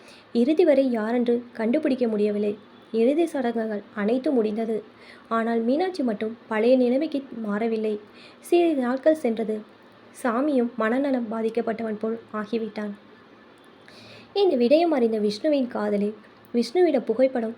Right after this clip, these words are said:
மற்றும் காணொளி காமித்து மிரட்டி அவர்கள் அனைத்து சொத்துக்களையும் தன் பெயருக்கு எழுதி வாங்கி கொண்டாள். தன்னால் ஒன்றும் செய்ய முடியவில்லை.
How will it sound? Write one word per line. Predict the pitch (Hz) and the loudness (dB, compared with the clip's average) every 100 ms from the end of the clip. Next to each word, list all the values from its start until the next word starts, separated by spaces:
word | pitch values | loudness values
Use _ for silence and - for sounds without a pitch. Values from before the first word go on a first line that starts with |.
| - | -4
மற்றும் | 247 247 240 | -2 0 -2
காணொளி | 233 254 302 277 | -2 0 2 0
காமித்து | 240 208 208 220 - 226 | 0 -4 -4 -8 -8 -2
மிரட்டி | 226 277 285 | 2 2 2
அவர்கள் | 254 214 214 208 - | -2 0 -2 -4 -4
அனைத்து | 202 262 339 339 | 0 0 0 -2
சொத்துக்களையும் | 247 240 233 208 214 - | -2 -2 -2 -2 -4 -6
தன் | 277 262 | -4 0
பெயருக்கு | 233 247 294 269 | 2 2 0 0
எழுதி | 220 247 | 0 0
வாங்கி | 247 214 226 | -2 -4 -6
கொண்டாள். | 220 208 208 208 - - - - | -4 -4 -4 -6 -10 -20 -20 -12
தன்னால் | - 220 233 294 | -4 -2 0 2
ஒன்றும் | 247 254 381 | 2 2 2
செய்ய | 381 247 262 | 2 4 4
முடியவில்லை. | 247 220 208 208 202 | 2 0 0 0 -2